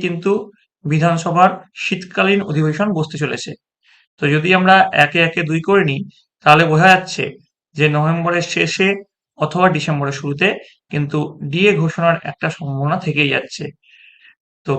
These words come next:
কেন্দ্রীয় সরকারে এখন তেপ্পান্ন শতাংশ ডিএ এবং বর্তমানে রাজ্য সরকারের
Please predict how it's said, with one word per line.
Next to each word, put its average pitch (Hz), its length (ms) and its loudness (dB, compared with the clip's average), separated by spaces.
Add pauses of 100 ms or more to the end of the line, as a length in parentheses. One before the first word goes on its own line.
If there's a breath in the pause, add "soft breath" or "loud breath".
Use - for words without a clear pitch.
কেন্দ্রীয় 180 380 0
সরকারে 208 280 2 (160)
এখন 185 180 -2 (120)
তেপ্পান্ন 180 500 -2 (100)
শতাংশ 175 260 -6 (120)
ডিএ 185 180 -2 (400 soft breath)
এবং 160 120 0 (120)
বর্তমানে 175 400 0
রাজ্য 156 200 2 (100)
সরকারের 180 320 -2